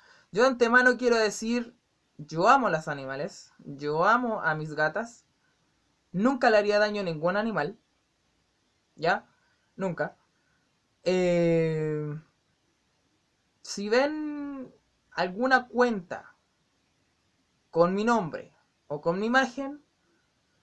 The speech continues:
denme aviso de inmediato, porque como vuelvo y repito, estas personas están haciendo difamaciones con cuentas, bueno,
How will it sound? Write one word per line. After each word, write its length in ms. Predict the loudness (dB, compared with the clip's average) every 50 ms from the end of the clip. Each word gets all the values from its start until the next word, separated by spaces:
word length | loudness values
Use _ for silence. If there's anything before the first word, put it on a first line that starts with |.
| _ _ _ _ _ _ _ _ _ _ _ _ _ _ _ _ _ _ -10
denme 360 | -2 2 2 2 4 4 2
aviso 380 | 2 0 -2 -4 0 0 2
de 80 | 2 2
inmediato, 760 | 0 0 -2 -2 -2 0 2 2 2 2 2 -2 -6 -6 -10 -14 -20 -20 -20 _ _ _ _ _ -20 -20 -20 _ -4
porque 300 | -2 -2 -2 -2 -4 -4
como 220 | -2 -2 0 2
vuelvo 240 | 2 2 2 2 2
y 20 |
repito, 500 | 0 0 -2 -4 -6 -4 -2 -2 -2 -2 -4
estas 580 | -6 -10 -8 -2 2 4 4 4 2 -2 _ _ _
personas 840 | -4 -4 -4 -4 -6 -4 -2 -2 -2 0 -2 -2 -4 -4 -8 -14 -10
están 360 | -10 -10 -8 -4 -4 -2 -2
haciendo 440 | -2 -6 -6 -8 -8 -8 -6 -6 -4 -4
difamaciones 840 | -4 -4 -4 -4 -4 -4 -6 -6 -8 -8 -8 -8 -8 -12 -12 -18
con 280 | _ -12 -12 -10 -10 -8
cuentas, 560 | -8 -8 -8 -6 -6 -4 -4 -4 -4 -8 -10
bueno, 280 | -10 -10 -10 -10 -12